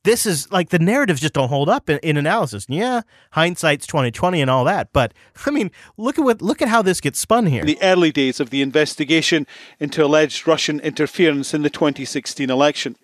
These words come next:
Speaker 1: The problem was, is that Jeff Sessions had recused himself for bullshit reasons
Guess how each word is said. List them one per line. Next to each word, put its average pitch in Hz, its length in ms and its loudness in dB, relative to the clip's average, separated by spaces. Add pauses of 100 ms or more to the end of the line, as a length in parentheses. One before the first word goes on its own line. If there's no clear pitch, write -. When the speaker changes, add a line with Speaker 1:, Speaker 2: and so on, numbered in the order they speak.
(120)
Speaker 1:
The 147 100 -4
problem 214 380 2
was, 156 220 4
is 135 140 -2
that 123 100 -6
Jeff 143 300 0 (120)
Sessions 131 560 -2
had 120 460 2
recused 185 480 -4
himself 117 540 -2
for 127 200 -2
bullshit 143 480 2
reasons 135 580 -2